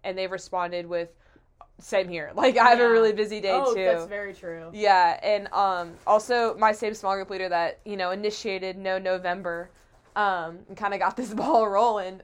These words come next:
Speaker 1: um, she would always encourage us to pray for multiplied hours, and that's something I've done since high school, and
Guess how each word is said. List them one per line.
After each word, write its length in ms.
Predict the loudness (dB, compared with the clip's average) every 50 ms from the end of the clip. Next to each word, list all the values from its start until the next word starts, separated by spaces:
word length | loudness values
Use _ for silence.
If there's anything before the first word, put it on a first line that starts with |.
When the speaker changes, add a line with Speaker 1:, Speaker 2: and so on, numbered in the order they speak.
| _
Speaker 1:
um, 260 | 0 0 0 0 -4
she 360 | -8 -14 -16 -14 -12 -10 -6 -4
would 120 | -2 0
always 300 | 0 0 0 -2 -6 -8
encourage 340 | -12 -12 -8 -8 -8 -6 -6
us 160 | -8 -10 -10
to 100 | -10 -12
pray 340 | -8 -8 -6 -6 -4 -6 -6
for 420 | -6 -6 -6 -4 -4 -6 -8 -10 -12
multiplied 460 | -10 -8 -8 -8 -6 -4 -4 -4 -4 -4
hours, 460 | -4 -4 -4 -4 -4 -4 -6 -6 -8
and 80 | -8 -10
that's 180 | -12 -12 -14
something 220 | -16 -16 -14 -12 -10
I've 160 | -12 -10 -8
done 280 | -8 -8 -8 -8 -10 -14
since 240 | -16 -16 -16 -10
high 160 | -10 -10 -10 -10
school, 380 | -12 -16 -12 -10 -8 -8 -8
and 200 | -8 -10 -12 -14